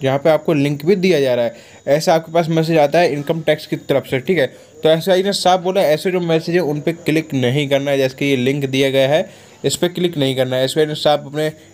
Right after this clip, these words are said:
Instagram and Twitter हैंडल पे बोल दिया है। देख सकते हैं यहाँ पर ये link आता है कुछ इस तरीके से, आपको इस पर click नहीं करना है।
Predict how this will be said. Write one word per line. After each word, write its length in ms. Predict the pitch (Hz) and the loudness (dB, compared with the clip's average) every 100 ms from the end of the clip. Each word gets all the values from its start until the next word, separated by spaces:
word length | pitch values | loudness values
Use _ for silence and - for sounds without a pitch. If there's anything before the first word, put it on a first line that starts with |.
| - | -6
Instagram 520 | 147 147 165 160 156 | -4 2 2 2 0
and 100 | 156 151 | -4 -2
Twitter 180 | 147 | -2
हैंडल 280 | 160 147 147 | 0 0 -4
पे 120 | 143 | -4
बोल 300 | 165 131 127 | -2 0 0
दिया 140 | 123 120 | 2 2
है। 80 | 117 | 2
देख 180 | 139 | 0
सकते 280 | 139 147 - | -2 -6 0
हैं 40 | 151 | 0
यहाँ 120 | 135 | 0
पर 120 | 147 | 0
ये 100 | 143 | -2
link 300 | 131 143 147 | -2 -4 0
आता 180 | 135 143 | 0 0
है 40 | |
कुछ 220 | 139 143 | -4 -4
इस 140 | 156 143 | -4 -2
तरीके 200 | 143 147 | -2 0
से, 100 | 160 | 0
आपको 240 | 127 - | 0 0
इस 80 | 143 | -4
पर 120 | - | -2
click 240 | 139 160 151 | -4 -4 -2
नहीं 320 | 131 135 139 | -2 0 0
करना 320 | 135 139 139 | 0 0 -2
है। 180 | 156 | -2